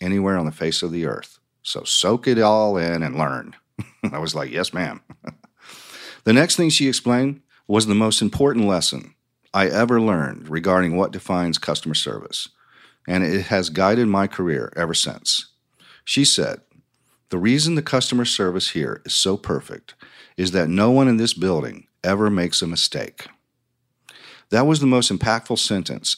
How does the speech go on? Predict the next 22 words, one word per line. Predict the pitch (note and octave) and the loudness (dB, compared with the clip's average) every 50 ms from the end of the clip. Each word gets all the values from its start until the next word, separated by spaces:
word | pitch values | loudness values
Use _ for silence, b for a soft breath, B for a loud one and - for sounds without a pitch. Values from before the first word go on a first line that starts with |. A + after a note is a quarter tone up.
| - | -2
ever | G2+ G#2 A2+ A#2+ | -2 0 2 2
said | - - - A2 G#2 G#2 | 2 2 2 2 2 2
to | - G2 | 0 -2
me | E2+ D2+ C#2 C#2 - - - | -2 -2 -2 -4 -8 -10 -4
in | - A2 A2+ A2+ | 0 2 2 2
my | G#2 G2 F2+ F2 E2+ | 2 2 0 0 -2
career. | - - F2 E2+ F#2+ G2 D2+ - F#2+ - - | -4 -4 -2 -2 0 0 -2 -2 -6 -10 -6
I | - F#2 | -4 -2
will | G2+ G2 F#2 | 0 0 0
never | F#2 G2+ G2+ A2+ A2 | 0 0 -2 -2 -4
forget | - G2 F#2+ G2+ F#2+ D2+ | -8 -6 -4 -2 -2 -2
it. | - - _ _ _ _ _ _ _ _ _ _ b b b b b b b b b b b | -4 -8 _ _ _ _ _ _ _ _ _ _ b b b b b b b b b b b
She | - - B2+ B2 | -2 0 0 2
continued, | A#2+ C3+ A#2 - - D3+ D3+ C#3 G#2 D#2 - - - - _ _ _ _ - | 4 2 2 4 2 2 4 4 2 0 -2 -6 -12 -20 _ _ _ _ -4
and | F#2 G2+ | 0 2
I'm | A2 A#2 A2+ A2 A2 - - _ _ _ _ _ | 2 2 2 2 -2 -4 -10 _ _ _ _ _
recollecting | - F#2 G2 A2+ A#2 A#2 - - G2 G2+ G2+ G2+ G2+ - F2 E2 D2+ | -6 -2 2 2 2 2 0 -2 2 2 2 2 0 -2 -4 -4 -2
this | D2 C#2+ - - | -2 -2 -2 -4
as | D#2 D2+ D2+ | -4 -6 -6
best | C#2+ E2+ D#2+ - - - | -4 -4 -4 -4 -6 -6
I | B1 - | -8 -8
can. | - - D#2+ C2+ A#1 - - | -8 -10 -10 -10 -10 -12 -14